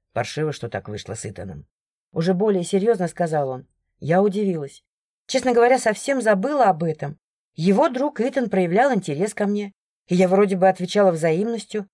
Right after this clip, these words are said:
Но потом вернулась его бывшая. Оказалось, чувства у них не прошли. Мой роман с Итаном заглох, не успев начаться. "Все в порядке, это было несерьезно", ответила я. Оставшийся вечер прошел спокойно.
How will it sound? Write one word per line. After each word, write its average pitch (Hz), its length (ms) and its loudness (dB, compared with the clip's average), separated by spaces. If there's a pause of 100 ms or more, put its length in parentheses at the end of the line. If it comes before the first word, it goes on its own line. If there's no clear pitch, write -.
(380)
Но 190 120 2
потом 294 320 2
вернулась 262 520 0
его 262 200 0
бывшая. 170 600 -4 (400)
Оказалось, 202 540 2
чувства 254 380 -4
у 160 80 0
них 139 200 -8
не 127 100 -6
прошли. 180 640 -4 (400)
Мой 269 200 2
роман 294 280 2
с - 100 -6
Итаном 269 340 0
заглох, 269 440 2
не 202 80 2
успев 277 300 -2
начаться. 185 540 -2 (720)
"Все 285 220 0
в - 100 -4
порядке, 233 800 2 (220)
это 320 200 -6
было 208 160 2
несерьезно", 170 720 -2 (120)
ответила 143 460 -8
я. 135 280 -8 (680)
Оставшийся 233 640 0
вечер 214 340 -2
прошел 170 380 -4
спокойно. 139 680 -6